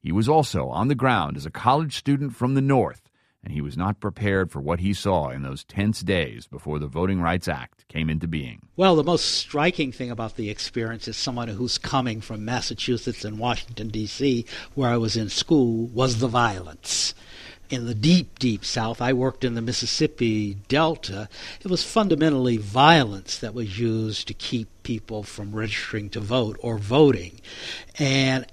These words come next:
Speaker 2: after the violence, the violence was rationalized and not the other way around.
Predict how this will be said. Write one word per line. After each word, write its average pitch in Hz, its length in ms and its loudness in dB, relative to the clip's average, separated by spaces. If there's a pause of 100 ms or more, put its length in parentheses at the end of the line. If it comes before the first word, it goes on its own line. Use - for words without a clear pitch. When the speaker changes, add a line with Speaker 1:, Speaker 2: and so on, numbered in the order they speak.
(120)
Speaker 2:
after 156 400 6
the 117 140 0
violence, 110 840 -4 (120)
the 131 80 -8
violence 131 560 4
was 110 200 -4
rationalized 104 1120 2
and 113 140 -10
not 120 180 -4
the 120 140 -2
other 110 160 -6
way 110 200 -6
around. 101 580 -4